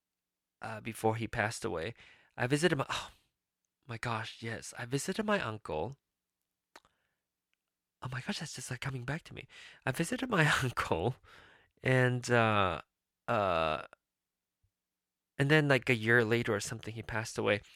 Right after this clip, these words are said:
And so, um, what was I thinking? <laughs> Yeah, anyway, <laughs> the,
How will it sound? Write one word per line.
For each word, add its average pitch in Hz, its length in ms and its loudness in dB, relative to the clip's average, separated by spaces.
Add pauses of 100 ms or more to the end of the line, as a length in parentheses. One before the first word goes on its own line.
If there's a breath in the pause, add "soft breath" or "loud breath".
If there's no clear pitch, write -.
(360 loud breath)
And 123 220 4
so, 131 440 6 (720)
um, 117 400 4 (4000 soft breath)
what 147 100 -14
was - 140 -16
I 110 140 -14
thinking? - 520 -6
<laughs> - 40 -18 (340 loud breath)
Yeah, 131 180 8 (320)
anyway, 151 200 6 (160)
<laughs> 131 140 -6
the, 131 100 -4